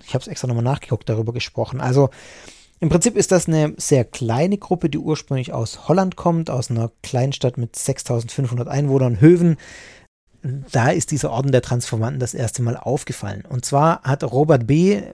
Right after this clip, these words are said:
ein ehemaliger Pers-, Personal Trainer, ihn zweitausenddrei gegründet, ist also auch noch verhältnismäßig junge Gemeinschaft. Der Orden der Transformanten versteht sich selbst als eine Art christliche Glaubensgemeinschaft und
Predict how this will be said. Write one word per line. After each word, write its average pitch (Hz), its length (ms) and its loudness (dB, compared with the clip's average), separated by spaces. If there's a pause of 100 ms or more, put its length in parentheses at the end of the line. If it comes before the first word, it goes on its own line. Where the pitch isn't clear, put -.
(240)
ein 139 200 -10 (160)
ehemaliger 123 380 2
Pers-, - 260 -4
Personal 147 420 0
Trainer, 131 380 0 (380)
ihn 131 280 2
zweitausenddrei 123 880 -2
gegründet, 143 520 -2
ist 147 140 -6
also - 280 -8
auch - 180 -12
noch 127 120 -4
verhältnismäßig 120 1000 -4
junge 127 400 0 (140)
Gemeinschaft. 123 560 -4 (1300)
Der 165 120 6
Orden 226 280 4
der 165 140 4
Transformanten 156 540 -2
versteht 160 460 -2
sich - 260 -4
selbst - 500 0
als 143 180 -6
eine 135 200 -4
Art 127 320 -4
christliche - 720 -4
Glaubensgemeinschaft 143 1000 -2 (680)
und 143 360 -2